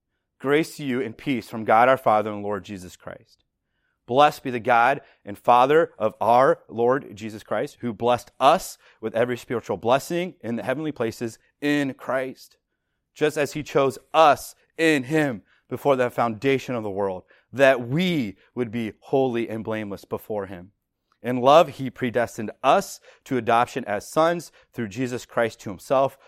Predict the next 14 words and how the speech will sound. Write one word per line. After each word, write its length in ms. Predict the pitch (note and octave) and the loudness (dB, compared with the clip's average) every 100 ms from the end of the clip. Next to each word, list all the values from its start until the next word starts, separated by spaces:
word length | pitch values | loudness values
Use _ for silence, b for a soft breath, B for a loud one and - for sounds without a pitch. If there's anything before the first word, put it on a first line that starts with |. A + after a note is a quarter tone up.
| b | b
according 440 | G2+ - C#3 C3 | -16 -6 -4 -4
to 120 | A#2 G2+ | -6 -10
the 80 | |
kind 420 | F#2+ - B2 C3 C3 | -12 -6 -4 -2 -6
intention 480 | G2 - B2+ - | -12 -12 -12 -10
of 120 | G#2+ G2+ | -12 -12
his 160 | F#2 | -12
will, 340 | F#2+ G#2 G#2+ - b _ | -6 -4 -4 -6 b _
to 80 | A2+ | -14
the 100 | G2+ | -14
praise 540 | - B2+ B2+ C3+ A#2+ | -2 2 2 2 -2
of 100 | G2+ | -8
the 80 | G2+ | -12
glory 540 | G2 A2 B2 B2 A#2+ | -8 -4 -2 -2 -4